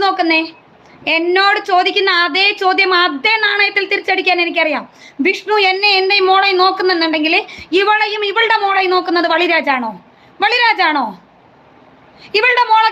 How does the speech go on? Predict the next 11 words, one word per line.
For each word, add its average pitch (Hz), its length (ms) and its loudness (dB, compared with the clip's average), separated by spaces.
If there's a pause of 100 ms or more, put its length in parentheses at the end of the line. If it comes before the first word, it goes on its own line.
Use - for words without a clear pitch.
കണ്ടിട്ടാണോ 392 500 -2
അവൻ 381 120 -2
കമ്മ്യൂണിറ്റി 403 480 -2
പോസ്റ്റ് 370 260 0
എഴുതിയിടുന്നേ? 339 440 0 (1200)
ഇവളുടെ 494 300 2
മോളെ 427 240 2
കണ്ടിട്ടാണോ 349 480 0 (560)
കമ്മ്യൂണിറ്റി 403 440 -2
പോസ്റ്റ് 359 240 -2
എഴുതിയിടുന്നേ? 320 460 0